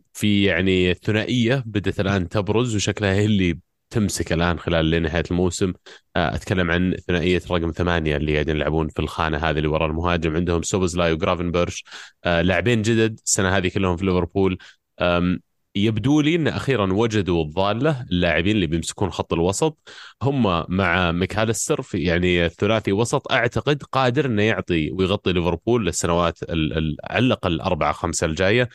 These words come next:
كلهم لاعبين صغار. آم، وسوبوزلاي، يعني، أكثر من الث-، الاثنين الباقيين بالنسبة لي. آم، خوش لاعب،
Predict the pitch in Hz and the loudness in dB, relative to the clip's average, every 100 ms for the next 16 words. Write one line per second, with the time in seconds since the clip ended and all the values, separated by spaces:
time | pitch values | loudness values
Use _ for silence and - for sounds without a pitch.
0 | - - 101 127 123 104 113 - 104 107 | -14 -4 0 2 2 2 0 0 0 0
1 | 107 - _ - 90 85 85 - _ _ | -2 -10 _ -2 0 2 0 -6 _ _
2 | _ _ _ - 98 95 95 95 - 170 | _ _ _ -2 0 2 2 0 0 0
3 | 156 117 113 90 82 95 - 104 95 92 | 0 2 4 4 2 0 -2 -2 0 0
4 | 92 92 - 87 - 98 87 87 87 113 | -2 -4 -4 -4 0 0 2 2 2 0
5 | 87 92 - 101 110 101 - - - _ | 0 -2 -2 0 0 -2 -6 -20 -20 _
6 | - 85 85 85 85 60 _ _ - 165 | -4 0 0 0 -2 -4 _ _ -4 0
7 | 147 117 104 82 | 0 0 0 -2